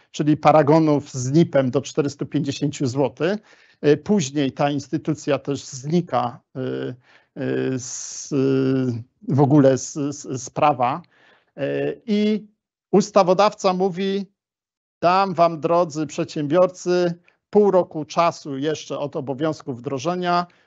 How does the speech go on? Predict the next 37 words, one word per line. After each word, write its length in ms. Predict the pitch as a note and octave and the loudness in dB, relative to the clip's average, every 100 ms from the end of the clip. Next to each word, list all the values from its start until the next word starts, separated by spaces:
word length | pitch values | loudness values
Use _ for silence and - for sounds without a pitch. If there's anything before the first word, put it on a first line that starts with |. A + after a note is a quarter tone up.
| _ | _
że 140 | C#3+ | -4
nie 160 | D#3 F#3+ | 0 4
będę 280 | A#3+ G3+ F3+ | 4 4 4
was 220 | D#3+ - | 2 0
w 40 | |
tym 120 | - | -8
czasie 340 | D#3 D#3+ D3+ C#3+ | -4 -4 -4 -8
karał 420 | - F3 E3+ E3 | 0 4 4 2
za 140 | C#3+ | -2
niespełnienie, 720 | D3 D3 - D#3+ D3 D3+ D3 D3 D3 C#3 _ C3+ C3+ C3 C3 C3 C3 B2+ | -4 -4 -4 -2 0 0 0 -2 -4 -8 _ -6 -4 -4 -2 -2 -4 -8
e, 60 | D3 | -6
e, 100 | C3+ | -6
przepisów”, 720 | B2 D#3 - B2+ - - _ | 0 -2 -2 -6 -8 -18 _
czyli 400 | - F3+ F3 F#3 F#3+ | 0 2 2 0 -2
za 260 | A#2+ D3+ | 0 2
to, 220 | D3+ D3 C#3 | 2 -2 -4
że, 320 | B2+ A#2+ A#2+ _ _ _ _ _ | -4 -6 -8 _ _ _ _ _
e, 420 | C3 C3 C3 C3 | -6 -4 -4 -4
nie 160 | C3 F3 | 0 2
wystawiacie 760 | F3+ F3 F3+ F3+ F3 F#3+ F#3+ | 2 2 2 2 2 2 2
faktur 580 | F3+ - F#3+ - G3 F#3 | 0 0 0 2 2 2
w 160 | F3 - | -2 -16
ksefie, 600 | - G3+ F#3+ F#3 F#3 F#3 _ _ _ | -4 -2 0 0 0 -2 _ _ _
za 220 | C3+ E3+ | 2 2
to, 180 | E3 E3+ | 2 -4
że 160 | D3 D#3+ | -2 -2
nie 160 | E3 | -2
dopilnowujecie 840 | D#3 - D#3+ D#3+ D3 D#3 D#3+ D#3 D#3 | -4 -6 -4 -2 -2 2 0 0 -2
terminów, 840 | - D#3+ D#3 E3+ D#3+ D#3 D3 - | 2 4 6 6 4 2 -2 -8
e, 300 | E3+ C#3 C#3+ | -8 -4 -2
związanych 680 | B2+ B2 D3 C#3 D3 C#3+ C#3 | -4 -4 -4 0 0 2 -2
z 80 | A#2+ | -2
dostarczaniem 800 | D#3 C3+ - C#3 - D3 D3 C#3+ | -4 -4 -2 -2 0 -2 0 -2
faktur 480 | C#3 F3 D#3+ - B2+ | 0 -2 0 -6 -4
wystawionych 640 | C3 - C3+ C3 C3 C3 | -6 -4 -4 -2 -4 -4
w 120 | _ | _
trybie 580 | _ C#3 B2+ B2 B2 B2+ | _ -8 -2 0 0 -2